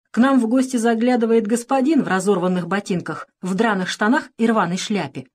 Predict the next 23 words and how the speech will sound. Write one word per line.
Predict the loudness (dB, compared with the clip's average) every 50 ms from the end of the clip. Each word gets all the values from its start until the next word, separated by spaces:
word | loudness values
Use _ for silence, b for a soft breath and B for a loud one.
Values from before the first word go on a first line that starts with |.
| _ _ _ _ _ _ _
Мы | 0 2 4 4 4 2
всегда | 0 -2 -4 -4 -2 -4 -4
тебе | -4 -4 -2 0 0 0
рады, | 2 2 0 0 -2 -4 -6
но...» | -6 -6 -6 -6 -6 -4 -4 -4 -4 -6 -6 -8 -12 _ _ _ _ _ _ _ _ _ _ _ _ _ _ _ _ _ _ _ 0
«Неужели | 2 4 4 4 4 2 2 2 2 0
ты | -2 -2 -4
не | -2
догадываешься, | -2 0 0 0 0 0 -2 -2 -2 -2 -4 -4 -4 -6 -8 -8 -8 -10
кто | -6 -2 0 0
этот | 0 0 -2 -4
господин?» | -4 -6 -4 -2 -2 -2 -2 -2 -4 -6 -8 -10 _ _ _ _ _ _ _ _
с | -16 -10
фальшивым | -6 -4 -4 -4 -4 -4 -4 -2 -2 -2
удивлением | -2 -4 -2 0 2 2 4 2 2 0
спросил | -4 -6 -6 -6 -4 -4 -4 -4
пересмешник. | -4 -4 -6 -6 -6 -6 -6 -6 -8 -8 -10 -12 -14 -16 _ _ _ _ _ _ _ _ _ _ _ -4
Если | 0 0 0 2 0 0
не | 0 0
догадываешься, | 0 0 0 0 0 0 0 0 0 -2 -2 -4 -6 -6 -8 -8 -8 -8 -10 _ _
могу | -2 0 0 2 2 0
тебе | 0 0 -2 -4 -4
сказать. | -4 -4 -4 -4 -2 -2 -4 -4 -6 -10